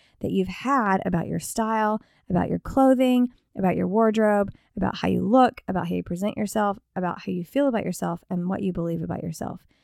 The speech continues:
It's always gonna pull you back in. So unless you do that hard mental work, it's never going to change.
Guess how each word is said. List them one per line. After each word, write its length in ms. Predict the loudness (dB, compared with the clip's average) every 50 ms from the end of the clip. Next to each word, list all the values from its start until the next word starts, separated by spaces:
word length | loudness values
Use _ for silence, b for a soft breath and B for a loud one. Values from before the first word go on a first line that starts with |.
| _ _ -6
It's 160 | -4 0 2
always 160 | 2 2 2
gonna 160 | 2 0 0 0
pull 160 | 0 0 0
you 80 | 0
back 220 | 0 -2 -4 -6 -8
in. 300 | -8 -6 -6 -8 -10 -10 _ _ _ _ _ _ _
So 140 | _ -10 -8
unless 380 | -6 -6 -6 -6 -8 -8 -6 -4
you 140 | -2 -2 -2
do 340 | 0 0 2 2 2 2
that 220 | 0 0 -2 -6 -8
hard 680 | -12 -12 -4 -2 0 0 0 0 0 -2 -2 -4 -6 _ _ _ _ _ _ _ _ _ _ _ _ _ -6
mental 800 | -2 0 0 2 0 0 -2 0 0 0 2 2 2 0 -2 -4 _ _ _ _ _
work, 460 | -4 -2 0 0 -2 -4 _ _ -20 _ _ _ _ _ -8
it's 220 | -8 -8 -6 -6
never 340 | -4 -2 -2 -2 -2 -2 -4
going 240 | -4 -4 -4 -4 -6
to 100 | -6 -10
change. 480 | -12 -10 -10 -10 -8 -8 -10 -12 -14 -16